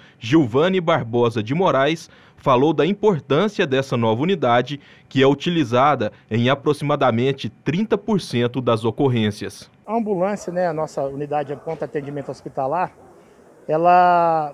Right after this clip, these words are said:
Speaker 2: corresponde hoje a nossas, a, nas ocorrências do Corpo de Bombeiros dois mil e vinte e um, a setenta e, mais de setenta e cinco mil atendimentos. Então, um dos nossos carros-chefes de ocorrência é a ambulância, que a gente denomina resgate,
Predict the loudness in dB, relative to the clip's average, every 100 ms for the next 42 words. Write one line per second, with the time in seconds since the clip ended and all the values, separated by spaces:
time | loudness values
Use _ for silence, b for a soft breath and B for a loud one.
0 | -4 -2 -2 -6 -6 -6 -4 -2 -2 -2
1 | -4 -4 -4 -4 -4 -4 -8 -12 -10 -6
2 | -4 -4 -4 -6 -8 -8 -6 -4 -6 -6
3 | -6 -6 -6 -6 -8 -10 -18 B B -14
4 | -10 -8 -6 -4 -4 b b b -8 -2
5 | -4 -2 -4 -2 -4 -4 -6 -4 -2 -4
6 | -4 -4 -4 -6 -6 -8 -6 -4 -4 -4
7 | -6 -4 -6 -8 -12 -20 _ B B B
8 | B 0 0 0 -4 -6 -2 2 2 2
9 | -2 -2 0 -2 -2 -4 -4 -6 -4 -4
10 | -4 -6 -4 -4 -2 -4 -4 -4 -2 0
11 | 2 2 -2 -8 -10 B B -6 -4 -4
12 | -6 -4 -2 -2 -2 -2 -2 0 -2 -2
13 | -4 -4 -8 -16